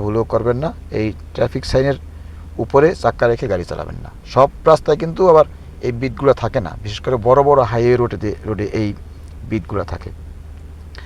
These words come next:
আর একটা জিনিস দেখেন, আমার সামনে একটা পিকআপ আছে, এই পিকআপটা আমি ওভারটেক করতে চাইছিলাম, কিন্তু তার সামনে আর একটা গাড়ি আছে। এই গাড়িটা সে যখন ওভারটেক করতে চাইছে, তা, তখন আমি বিরত থাকলাম তার ওভারটেকিং করার জন্যে,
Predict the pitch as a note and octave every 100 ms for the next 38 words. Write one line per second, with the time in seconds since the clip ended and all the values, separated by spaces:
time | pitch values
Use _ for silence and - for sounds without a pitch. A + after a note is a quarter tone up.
0 | - - - A2 A#2 - A#2+ A#2+ G2+ F#2
1 | D#2+ - - - - - G#2+ A#2+ - A#2
2 | A#2 A2 G2+ - F2+ F2+ F#2 D3+ F3+ -
3 | - - - - - - B2+ C3 C3+ D#3
4 | - C#3 C3+ B2+ A#2 A2 - - - -
5 | E2 D#2 F#2+ E3 - - A2 A2 G#2 -
6 | - - C3 A#2+ - D3 D3+ C#3 - G#2
7 | D#2+ - D#2+ E2 D2+ - - - - -
8 | - - - C#3 D#3+ E3+ E3+ D3+ D3 D3
9 | D3+ D3+ C#3 - B2+ - A2 - A2 -
10 | B2+ A#2 - C3+ B2 C3 A#2+ G#2 G2+ G2
11 | E2 - B2 A#2 G2 F#2+ F2+ D2+ - E2
12 | D#2 - D#2+ D#2+ G2+